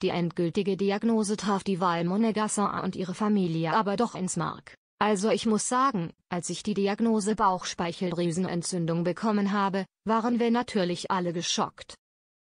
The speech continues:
Punkt. Haufenweise Medikamente, Infusionen und Antibiotika sorgten schließlich für eine Verbesserung ihres zunächst bescheidenen Zustands.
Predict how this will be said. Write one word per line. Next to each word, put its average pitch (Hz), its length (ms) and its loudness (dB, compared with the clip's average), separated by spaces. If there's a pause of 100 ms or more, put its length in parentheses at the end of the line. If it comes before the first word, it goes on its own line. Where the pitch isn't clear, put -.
(460)
Punkt. - 380 -2
Haufenweise 196 600 0
Medikamente, 185 800 0 (180)
Infusionen 214 760 2
und 196 140 -2
Antibiotika 202 1000 0
sorgten 202 480 -2
schließlich 185 500 0
für 214 140 0
eine 196 220 0
Verbesserung 180 640 -2
ihres 190 320 -2
zunächst 226 480 0
bescheidenen 180 580 0
Zustands. - 840 -4